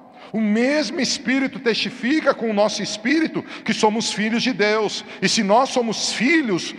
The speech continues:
somos logo os herdeiros também, herdeiros de Deus e co-herdeiros de Cristo, se é certo que com Ele padecemos, para que também com Ele sejamos glorificados.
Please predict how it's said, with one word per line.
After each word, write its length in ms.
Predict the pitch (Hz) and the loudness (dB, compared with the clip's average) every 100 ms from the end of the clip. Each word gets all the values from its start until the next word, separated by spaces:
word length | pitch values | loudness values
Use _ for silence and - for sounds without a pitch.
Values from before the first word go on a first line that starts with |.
| - | -12
somos 380 | - 233 240 202 | 2 4 4 0
logo 340 | 165 196 254 254 | 2 4 4 0
os 100 | 220 | 0
herdeiros 640 | 254 156 208 302 294 - | 0 0 0 2 0 -2
também, 540 | 320 302 180 208 208 - - | -2 0 2 2 0 -6 0
herdeiros 520 | 208 185 240 285 277 | 2 2 2 2 2
de 80 | 214 | 0
Deus 320 | 165 233 320 | 2 0 2
e 60 | 233 | -4
co-herdeiros 600 | 240 262 233 202 254 277 | 0 0 2 2 2 2
de 100 | 233 | -2
Cristo, 520 | - 214 226 - 160 - - | 0 2 2 0 -2 -2 -10
se 200 | - 175 | 0 2
é 80 | 165 | 2
certo 420 | - 202 233 240 | 2 2 2 -4
que 140 | - | -8
com 260 | - 175 156 | -2 -2 0
Ele 220 | 156 147 | 0 0
padecemos, 840 | 147 143 156 151 - 214 269 285 - - - | -2 0 0 0 2 2 2 0 -4 -8 2
para 160 | 208 | 2
que 140 | 202 196 | 2 0
também 320 | 202 175 202 | 0 0 -2
com 220 | 202 185 | -2 0
Ele 220 | 180 208 | 2 0
sejamos 460 | 202 226 185 214 214 | 0 -2 0 0 0
glorificados. 960 | 214 220 214 233 - 190 180 147 - | 0 0 0 -4 2 4 4 0 -8